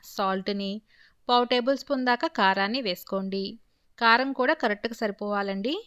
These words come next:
ఇప్పుడు దీంట్లో కూడా మనం ఎటువంటి మసాలాలు కానీ యూజ్ చేయలేదు.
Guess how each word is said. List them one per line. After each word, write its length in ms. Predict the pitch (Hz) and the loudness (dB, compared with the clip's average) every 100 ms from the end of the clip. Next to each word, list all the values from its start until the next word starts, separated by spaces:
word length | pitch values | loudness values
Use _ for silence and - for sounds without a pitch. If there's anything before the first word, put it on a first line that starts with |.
| _ - - | _ -12 -4
ఇప్పుడు 280 | 247 294 269 | -2 0 0
దీంట్లో 320 | 247 247 269 | 0 0 0
కూడా 200 | 262 262 | 2 0
మనం 200 | 262 240 | 0 0
ఎటువంటి 420 | 214 202 240 240 254 | -2 -2 -4 -2 -2
మసాలాలు 600 | 202 190 214 214 208 202 | -4 -4 -2 0 0 -2
కానీ 280 | 208 208 226 | -2 -2 -2
యూజ్ 260 | 202 208 | -2 -4
చేయలేదు. 500 | - 214 196 190 190 | -4 -4 -2 -2 -2